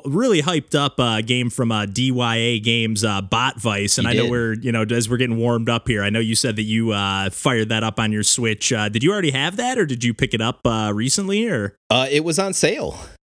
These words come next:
Speaker 2: Like,
Speaker 1: Oh,
Speaker 2: you,
Speaker 1: nice.
Speaker 2: you talked it
Speaker 1: <laughs> Nice.
Speaker 2: up like crazy. You did the hard sell, and I accepted.
Speaker 1: <laughs>
Speaker 2: And then I looked, and I said, "Oh,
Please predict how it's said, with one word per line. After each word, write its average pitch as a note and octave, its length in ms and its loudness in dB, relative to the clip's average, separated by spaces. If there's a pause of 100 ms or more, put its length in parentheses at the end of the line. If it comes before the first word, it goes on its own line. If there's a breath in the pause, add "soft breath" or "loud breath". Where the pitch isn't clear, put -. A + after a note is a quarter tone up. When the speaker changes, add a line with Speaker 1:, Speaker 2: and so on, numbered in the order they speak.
Speaker 2:
Like, G#2 280 2
Speaker 1:
Oh, B3 120 4
Speaker 2:
you, G3+ 60 2
Speaker 1:
nice. A#2 400 2
Speaker 2:
you C3 100 2
talked - 280 0
it F#3 100 0
Speaker 1:
<laughs> - 20 2
Nice. A#2 200 0
Speaker 2:
up F#2 40 -4
like C3 160 0
crazy. B2+ 640 0
You A2+ 140 0
did B2+ 140 4
the A2 100 -4
hard C3 280 0
sell, A#2+ 520 0 (160)
and G#2 120 2
I G#2+ 120 2
accepted. A#2 800 2
Speaker 1:
<laughs> - 60 -6 (380)
Speaker 2:
And G#2+ 200 2
then G2+ 160 0
I G2+ 160 0
looked, A#2+ 640 0
and F#2+ 80 0
I G2+ 60 0
said, B2 240 2 (100)
"Oh, D3 400 -2